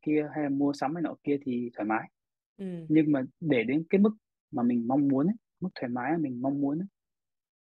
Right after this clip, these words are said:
Speaker 1: thì, và cái công việc mình muốn ấy, thì chưa. Ừ, là chưa.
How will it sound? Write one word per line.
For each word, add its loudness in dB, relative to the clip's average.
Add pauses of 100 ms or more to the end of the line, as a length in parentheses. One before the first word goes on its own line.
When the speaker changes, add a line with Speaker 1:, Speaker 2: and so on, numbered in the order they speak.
(140)
Speaker 1:
thì, -4 (420)
và 0 (120)
cái -4
công 2
việc 2 (100)
mình -4
muốn -6
ấy, -12 (100)
thì -8
chưa. 0 (1900)
Ừ, -8 (100)
là -6
chưa. -4